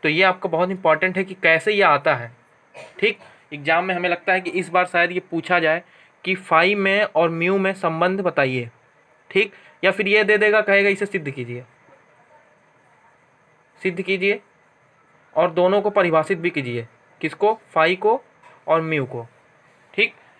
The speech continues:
इस तरह से सवाल बनेगा इसमें, phi और म्यू को परिभाषित भी कीजिए और दोनों में संबंध बता दीजिए। पाँच नंबर की, ये पाँच नंबर का तो है नहीं, ज़्यादा से ज़्यादा चार पाँच लाइन का ये है ही, तो पाँच नंबर में तो ये केवल पूछेगा नहीं, पूछेगा तो दोनों को मिला के पूछेगा, ठीक।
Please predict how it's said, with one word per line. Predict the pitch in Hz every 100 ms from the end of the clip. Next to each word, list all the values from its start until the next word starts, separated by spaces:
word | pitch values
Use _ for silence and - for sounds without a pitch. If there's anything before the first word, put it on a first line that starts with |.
| _
इस | 202 208
तरह | 208
से | 208
सवाल | 202 196
बनेगा | 185 170 143
इसमें, | 127 127 120 _ _ -
phi | 160 185
और | 190
म्यू | 185 190
को |
परिभाषित | 190 180 160 165 175
भी | 175
कीजिए | 190 208
और | 202
दोनों | 175 175
में |
संबंध | 175 160 151 131
बता | 123 123
दीजिए। | 117 120 120 _ _ -
पाँच | 175 180
नंबर | 165 170 - _ _ _ 170
की, | - 196
ये | 202
पाँच | 202 196 185
नंबर | 196 202
का | 202
तो | 190
है | 185 202
नहीं, | 196 185 - _
ज़्यादा | 165 160
से |
ज़्यादा | 180 185
चार | 185 180 180
पाँच | 185 180
लाइन | 180 180
का | 180
ये | 175
है | 170 165
ही, | 202 - _ _
तो | 190
पाँच | 180 180
नंबर | 180 185
में | 185 185
तो |
ये | 180 185
केवल | 185 180
पूछेगा | 170 170 208 196
नहीं, | 185 180
पूछेगा | 170 175 185
तो | 196
दोनों | 185 160 175
को | 180
मिला | 202 160 131
के | 131
पूछेगा, | 123 - 117 107 _ -
ठीक। | 226 -